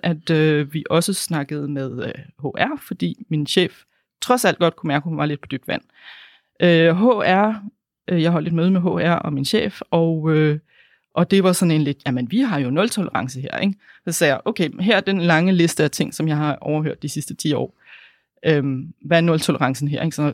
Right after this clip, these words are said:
så, og så fik jeg jo straks at vide, "Jamen, nogle gange er det jo også bare, hvordan man opfatter det, folk siger," ikke? Øhm,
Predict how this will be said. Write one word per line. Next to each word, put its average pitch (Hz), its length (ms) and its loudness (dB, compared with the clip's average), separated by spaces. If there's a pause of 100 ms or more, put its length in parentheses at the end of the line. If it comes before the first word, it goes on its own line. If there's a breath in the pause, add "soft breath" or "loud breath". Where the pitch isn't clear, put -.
så, - 260 0
og 165 140 4
så 185 100 2
fik 170 160 0
jeg 135 60 0
jo 127 40 0
straks 127 240 -2
at 143 40 -2
vide, 120 160 -4
"Jamen, 127 160 -4
nogle 180 200 2
gange 165 180 0
er 139 40 0
det 139 80 0
jo 139 80 -4
også 165 140 0
bare, 143 180 -2
hvordan 135 280 -2
man 113 100 -4
opfatter - 420 0
det, 123 180 -10
folk - 200 -12
siger," - 320 -6
ikke? - 1400 -2
Øhm, 165 540 0